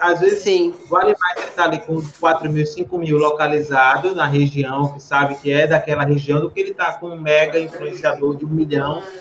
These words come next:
Speaker 1: pulverizado, que não vai dar o retorno que ele está precisando. Porque
Speaker 2: Sim.
Speaker 1: a proposta da ação, às vezes o cara tá precisando de uma ação de retorno mais rápido, né? Então, tipo, não é uma
Speaker 2: É,
Speaker 1: coisa
Speaker 2: não, eu
Speaker 1: pra
Speaker 2: queria uma coisa local, sabe?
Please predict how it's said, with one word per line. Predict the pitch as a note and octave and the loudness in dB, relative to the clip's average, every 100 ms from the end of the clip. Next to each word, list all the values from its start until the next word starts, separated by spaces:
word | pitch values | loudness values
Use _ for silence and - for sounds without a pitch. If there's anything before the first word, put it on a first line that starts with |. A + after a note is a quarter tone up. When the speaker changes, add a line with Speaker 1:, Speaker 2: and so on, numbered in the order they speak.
| - | 0
Speaker 1:
pulverizado, | G#3 E3 G3 G3+ D#3+ F3 F3+ - | 4 8 8 6 4 4 4 2
que | G#3+ | 0
não | A3 | 4
vai | G#3 G3 | 2 2
dar | G3 | 0
o | F#3+ | -2
retorno | F#3+ F#3+ F#3 | -2 -4 -4
que | - | -2
ele | F3+ | -2
está | - F3+ | -2 -4
precisando. | F3+ F#3+ F#3+ F3 F3 D3 - - _ | -2 -4 -4 0 2 2 -4 -18 _
Porque | F3+ F3 F#3 | 2 2 0
Speaker 2:
Sim. | - - | 0 4
Speaker 1:
a | - G#3+ E3+ | 6 6 2
proposta | F#3 - G3 G#3 - - | -2 0 2 2 0 -4
da | - A3 | 2 2
ação, | A#3 - F#3+ F3 D3+ - _ | 2 -4 -2 -2 -2 -8 _
às | D3+ D#3 | -2 0
vezes | F#3 | 0
o | F#3+ | 0
cara | F3 F3+ F#3 | 0 -2 -2
tá | F#3+ | -4
precisando | F#3+ F3+ F#3 | -4 -4 -2
de | F3+ | 0
uma | F3 | 0
ação | E3+ F#3+ | -2 -4
de | F#3 | -2
retorno | F#3 F3+ F#3 F#3 | 0 0 -2 -2
mais | F3+ G3 F#3+ | -2 -2 0
rápido, | D#3+ C#3 - A#2+ | 0 0 -2 -6
né? | C3 D3+ - - - - | -6 -8 -12 -20 -18 -14
Então, | B2+ C3+ C3 C#3 C#3+ C#3+ | -14 -10 -10 -6 -4 -4
tipo, | C#3 - B2+ | -8 -16 -10
não | C3 C#3 | -2 2
é | D3+ | 6
uma | D#3+ D#3 | 6 6
Speaker 2:
É, | |
Speaker 1:
coisa | D#3+ - | 4 4
Speaker 2:
não, | B3 | 4
eu | A#3+ | 2
Speaker 1:
pra | A#3+ | 0
Speaker 2:
queria | C4 C#4+ | 0 0
uma | D4 | 0
coisa | D4+ D4 C#4+ D4+ | 2 2 4 2
local, | D4+ D#4+ E4 D#4 C#4 C4+ A3+ E3 - | 4 2 2 4 6 6 4 2 -2
sabe? | - G#3+ G#3+ A#3+ G3+ | -2 4 4 4 2